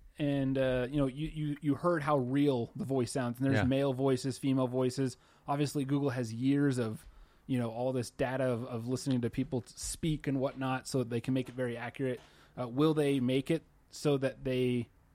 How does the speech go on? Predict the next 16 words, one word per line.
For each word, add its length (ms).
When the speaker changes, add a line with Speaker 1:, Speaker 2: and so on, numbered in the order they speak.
Speaker 1:
the 120
voice 380
is 180
you, 340
and 180
you're 120
just 200
calling 380
as 200
you, 200
but 100
it's 140
a 20
robot 420
doing 260
it? 140